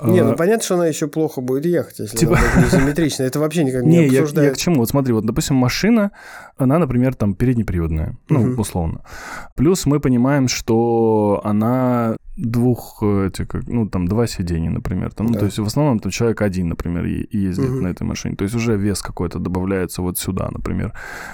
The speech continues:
Speaker 2: И я вот к чему? Есть ли какие-то вот такие нюансы, которые такие: «Так, ну, в целом, э, чтобы там, условно, сбалансировать что-то, мы делаем вот так».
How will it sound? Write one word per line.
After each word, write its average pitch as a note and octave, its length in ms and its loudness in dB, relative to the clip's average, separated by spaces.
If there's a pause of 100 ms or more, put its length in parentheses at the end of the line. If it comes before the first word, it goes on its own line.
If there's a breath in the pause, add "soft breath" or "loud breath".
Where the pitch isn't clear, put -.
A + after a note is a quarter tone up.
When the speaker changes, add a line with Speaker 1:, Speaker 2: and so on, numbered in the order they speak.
(140 loud breath)
Speaker 2:
И B2 80 2
я B2 220 4
вот C3 140 0
к - 180 -16
чему? D3 240 2
Есть B2 280 0
ли C3+ 60 0
какие-то B2 380 -2
вот A2+ 140 0
такие B2+ 300 0
нюансы, B2+ 440 2
которые A2+ 320 2
такие: G#2 280 -2 (300 loud breath)
«Так, A#2 300 0
ну, B2 200 2
в A2+ 120 -4
целом, G#2+ 1040 2
э, F#2 40 -2
чтобы A2+ 380 0
там, G2 300 0
условно, F#2 600 -2
сбалансировать A2+ 840 2
что-то, E3+ 680 0
мы C#3+ 300 2
делаем A#2 440 2
вот G#2 240 -2
так». D2+ 420 -6